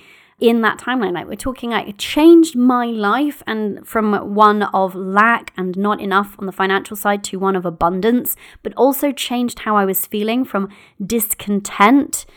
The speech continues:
and not very, like, <laughs> jazzed with life to obsessed with life and like, "Oh my God, pinch me. I can't believe this is my life. I get to do this for a living. I get to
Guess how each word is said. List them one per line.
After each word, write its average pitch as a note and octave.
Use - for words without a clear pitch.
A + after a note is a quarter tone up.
and G3
not G#3+
very, G3
like, F#3
<laughs> -
jazzed A3+
with A#3+
life A#3+
to A3
obsessed B3
with -
life F#3+
and G#3
like, G3+
"Oh A#3
my B3+
God, G#3+
pinch A#3+
me. F3
I E3
can't F#3+
believe F#3
this F3+
is F3+
my E3
life. F#3
I F#3+
get F#3
to -
do E3+
this C4+
for C#4+
a C#4
living. C4
I F#3+
get -
to F3+